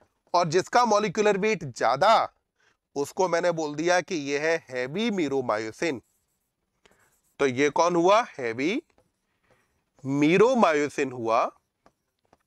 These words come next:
और ये जो हैवी मीरोमायोसिन है, इसको शॉर्ट में आप बोल देते हैं एचएमएम। हैवी मीरोमायोसिन का नाम क्या हो जाता है? एचएमएम। तो पार्ट कितने हुए? दो।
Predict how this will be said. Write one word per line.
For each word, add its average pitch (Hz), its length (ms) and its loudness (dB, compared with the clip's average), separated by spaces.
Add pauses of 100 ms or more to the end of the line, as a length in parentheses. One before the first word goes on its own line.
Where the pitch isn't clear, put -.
(840)
और 185 180 4
ये 214 160 2
जो 226 120 2
हैवी 165 380 2
मीरोमायोसिन 147 760 -2
है, 139 360 -4 (480)
इसको 208 380 0
शॉर्ट 175 360 -2
में 180 100 0
आप 170 100 2
बोल 160 240 -6
देते 160 240 -6
हैं 170 260 -6
एचएमएम। 139 1000 -6 (1800)
हैवी 143 180 2
मीरोमायोसिन 160 560 0
का 170 100 0
नाम 160 220 -2
क्या 165 100 -2
हो 165 100 -2
जाता 165 280 -2
है? 240 140 -2 (140)
एचएमएम। 123 460 -10 (520)
तो 175 80 2
पार्ट 180 340 2
कितने 185 240 -2
हुए? 196 380 2 (220)
दो। 120 460 -8